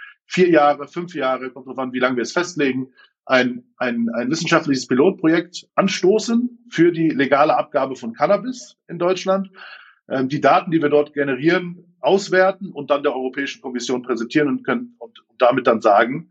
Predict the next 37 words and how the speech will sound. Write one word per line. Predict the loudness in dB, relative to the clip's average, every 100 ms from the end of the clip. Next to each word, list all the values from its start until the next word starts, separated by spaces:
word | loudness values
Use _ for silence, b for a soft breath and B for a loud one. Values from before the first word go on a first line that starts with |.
| 0
„Wir | 0
haben's | 2 0
jetzt | 0
getestet, | 0 -2 0 -2 -4 -4
vier, | 0 0
fünf | 0 2
Jahre, | 4 4 2 -6 -12 _
es | -8 -6
hat | -4
funktioniert, | -8 -6 -2 0 0 -2 -6 _ _
ja, | -4 -4
oder | -2
es | 0
hat | 0
nicht | 0 -2
funktioniert“, | -2 2 2 0 -4 _
ja. | -8 -8 B B B
Äh, | 0 0
ich | 0 2
glaube, | 4 4 2
was | 0
die | -4
Zahlen | 0 2 2
zeigen | 0 0
in | -2
anderen, | -2 -2 -2 -4 -4 -8
in | -8
anderen, | -4 -2 0 0 0 2
ähm, | 2 0 -4 _ _ 0
legalisierten | 2 4 2 0 -2 2
Märkten, | 2 2 -2 -12 b b
spricht | -4 -2 0
es | 0
dafür, | 2 2
dass | 2 -2
es |
funktionieren | -4 -6 -4 0 2 0 -6